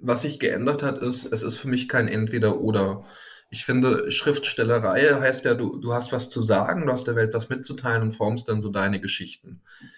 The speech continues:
Und ich finde, damit man wirklich ehrlich was Tiefes zu sagen hat, das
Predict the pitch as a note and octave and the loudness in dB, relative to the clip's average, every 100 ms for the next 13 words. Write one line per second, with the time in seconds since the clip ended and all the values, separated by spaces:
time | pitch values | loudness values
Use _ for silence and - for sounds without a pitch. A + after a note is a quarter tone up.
0 | _ _ _ - B2 - C#3 C#3+ C#3 C#3 | _ _ _ 0 0 2 2 4 4 4
1 | B2+ A2+ C#3+ C#3+ - - B2+ C#3+ C3 A#2+ | 2 4 2 0 -4 2 4 4 0 -2
2 | - - C#3 A#2+ B2 A2 G#2+ G#2 B2 B2 | -4 -2 -2 -2 -2 -2 2 2 2 0
3 | A2+ G#2+ G2 - G2+ - - | 0 0 -2 -4 -4 -4 -8